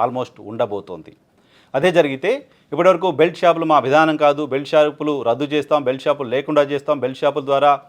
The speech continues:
గ్రామాల్లో జీవితాలు, కుటుంబాలు చిన్నాభిన్నం అవుతున్నాయని చెప్పిన మాటలన్నింటినీ తీసి కట్టకట్టి పక్కన పెట్టి, బెల్ట్ షాపుల్ని ఆంధ్రప్రదేశ్లో కూటమి సర్కారు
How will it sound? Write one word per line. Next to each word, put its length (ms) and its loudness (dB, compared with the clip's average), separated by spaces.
గ్రామాల్లో 680 2
జీవితాలు, 460 2
కుటుంబాలు 480 0
చిన్నాభిన్నం 560 -2
అవుతున్నాయని 580 -6
చెప్పిన 220 -2
మాటలన్నింటినీ 1120 -2
తీసి 220 -8
కట్టకట్టి 440 -4
పక్కన 300 -6
పెట్టి, 420 -6
బెల్ట్ 220 2
షాపుల్ని 380 2
ఆంధ్రప్రదేశ్లో 520 -2
కూటమి 280 -2
సర్కారు 380 -2